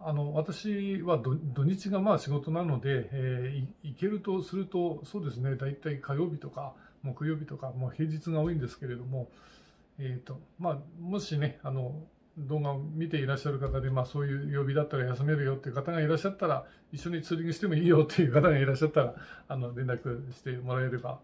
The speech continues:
あの、ぜひ一緒にね、ツーリング行けるし-、えー、方がいらっしゃったらね、こう、行ってみたいなというふうに思います。えー、お気軽にこう、連絡していただければと思います。はい、今年はですね、多分、あの、ツーリングの動画も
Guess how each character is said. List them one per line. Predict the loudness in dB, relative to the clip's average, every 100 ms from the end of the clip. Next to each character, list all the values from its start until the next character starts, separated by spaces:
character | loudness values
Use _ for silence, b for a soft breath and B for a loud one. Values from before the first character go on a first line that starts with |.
| -12
あ |
の、 | -12 -12 B B B
ぜ | -8
ひ | -6
一 | -6
緒 | -8
に | -6 -4
ね、 | -6 -6
ツ | -6
ー | -6
リ |
ン | -8 -10
グ | -12 -14 b b -14
行 | -6
け | -4
る | -4
し-、 | -8 -20 _ -20 -12
え | -6 -6 -4
ー、 |
方 | -4 0 0
が | 0 0
い | 2
ら |
っ | 2
し |
ゃ | 2
っ |
た | 2
ら | 0
ね、 | -2 -4
こ | -8
う、 | -2
行 | 0
っ |
て | 0
み | 0
た | 0
い | 0
な | -4
と | -6
い | -6
う |
ふ | -2
う |
に | -2 -4 b b b -10
思 | -8
い | -6
ま | -10
す。 | -14 -10
え | -8 -8 -8
ー、 | -8
お |
気 | -4 -2
軽 | -2 -4
に | -6 -10 -12
こ | -12
う、 | -6
連 | -6
絡 | -6 -8 -12 -12 _
し | -8
て | -6
い | -6
た | -8
だ | -8
け | -6
れ |
ば | -6 -8
と | -10
思 | -14
い | -12
ま | -12
す。 | -14 -20 B B B B B B B B B B _
は | -8 -6
い、 | -6
今 | -10
年 | -6 0
は | 0
で | 0
す | -2
ね、 | -2 0
多 | 0
分、 | 0 -2 -4 -2
あ | 0
の、 | 0 -2
ツ | -4
ー | -4
リ | -2
ン |
グ | 0
の | 0 -2
動 | -4 -2
画 | 0
も | 0 0 -2